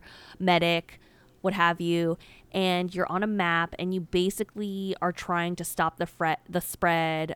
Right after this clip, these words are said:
of a virus or bacteria. And you work together to contain it and eradicate it and find the cure. And it's really fun. It came out with a mobile version of the game.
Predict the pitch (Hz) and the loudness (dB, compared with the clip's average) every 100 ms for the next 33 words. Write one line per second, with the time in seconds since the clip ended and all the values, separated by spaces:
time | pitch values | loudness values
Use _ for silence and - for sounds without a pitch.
0 | _ 156 160 151 151 156 - - 170 160 | _ -4 -2 0 -2 -6 -12 -6 -4 -2
1 | 160 156 156 - 165 147 - - 180 - | -2 -2 -4 -6 -4 -2 -4 -10 -12 -14
2 | - - _ - 175 165 160 147 143 - | -16 -20 _ -4 2 2 2 0 -4 -4
3 | 156 - 123 98 62 - _ _ _ _ | -6 -6 -10 -10 -14 -16 _ _ _ _
4 | - _ _ _ - 202 190 185 180 180 | -20 _ _ _ 0 4 6 6 4 2
5 | 175 - 185 196 180 202 - 254 196 226 | -2 -4 -2 2 2 2 0 -2 6 8
6 | 233 196 175 165 165 165 - - 196 185 | 8 6 4 2 0 -2 -6 -8 -2 2
7 | 180 175 165 - 185 - 185 190 254 294 | 4 2 2 -2 -2 -2 -2 0 2 0
8 | - 190 180 170 160 160 - 123 78 73 | 2 2 2 2 0 -2 -6 -10 -10 -14
9 | - 190 - 165 143 - 135 78 - _ | -6 -4 0 -2 -4 -10 -10 -12 -18 _
10 | _ _ _ _ _ _ _ - 196 190 | _ _ _ _ _ _ _ 0 2 4
11 | 180 - - 277 349 339 180 175 180 208 | 2 -2 -4 0 2 2 2 2 2 0
12 | - 254 269 247 240 208 190 175 165 180 | -2 -4 -2 0 0 0 0 0 0 -2
13 | 180 190 196 214 208 208 214 220 214 220 | -2 -4 -4 -4 -6 -6 -8 -6 -4 -6
14 | 233 | -8